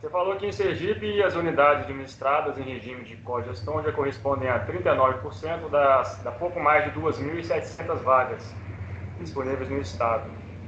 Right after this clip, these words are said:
A pergunta é, como é o contrato com a gestora do complexo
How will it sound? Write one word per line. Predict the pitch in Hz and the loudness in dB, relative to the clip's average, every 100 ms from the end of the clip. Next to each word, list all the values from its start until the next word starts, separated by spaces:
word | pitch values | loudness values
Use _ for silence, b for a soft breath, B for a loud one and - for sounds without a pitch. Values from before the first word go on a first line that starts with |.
| - - - - - | -14 -14 -14 -16 -12
A | 135 | -8
pergunta | 131 135 139 147 | -6 -4 0 4
é, | 135 - - - - - - - | 6 4 0 -10 -14 -16 -16 -4
como | 220 262 | 0 4
é | 233 | 6
o | 226 | 6
contrato | 208 180 151 160 160 151 139 | 4 2 4 6 6 2 -4
com | 147 | -2
a | |
gestora | 143 131 - - 147 127 113 - - | -2 -6 -10 -6 -2 -2 -4 -10 -16
do | 120 | -12
complexo | 131 123 135 135 135 | -10 -2 2 2 2